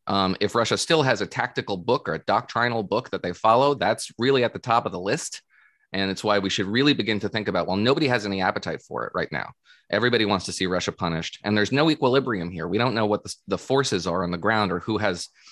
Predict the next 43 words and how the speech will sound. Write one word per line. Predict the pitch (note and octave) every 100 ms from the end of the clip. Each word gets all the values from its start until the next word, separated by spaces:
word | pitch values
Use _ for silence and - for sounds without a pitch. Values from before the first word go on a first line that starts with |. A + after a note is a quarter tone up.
| - _
who | -
has | A#2+ G2+
control | G2+ F#2 C#3 B2+ G#2+
or |
who | F#2+ A2
has, | G2+ F2+
uh, | D#2+ D#2 -
uh, | - E2+ - -
you | -
know, | -
advantages | F#2+ F2+ A#2 C3 G2+ F#2
over | F#2
the | F2+ A2
other. | G#2+
So | F2+ G#2+
there's | B2+ B2+
gonna | C#3
have | A#2+ -
to |
be | G#2
a | F#2
lot | F#2+ F2+
more | D#2+
fighting | - G#2 E2 C2+ _ _ _ _
before | F#2 A2 F#2+
we | F#2
see | - G#2+ F#2 E2+ - _ _ _
something | - C3+ B2+ G2+
that | F#2+ E2
looks | G2+ -
like | F#2 F2
a, | D#2+ F2+
an | E2
off-ramp. | F#2+ F2+ D#2+ A#1+ G#1+ _ _ _ _ _
But | B2+
we | E3
need | F3+
to |
start | D#3+ C3+
thinking | A#2 G2+
about | E2+ E2+
an |
off-ramp. | G2+ - C2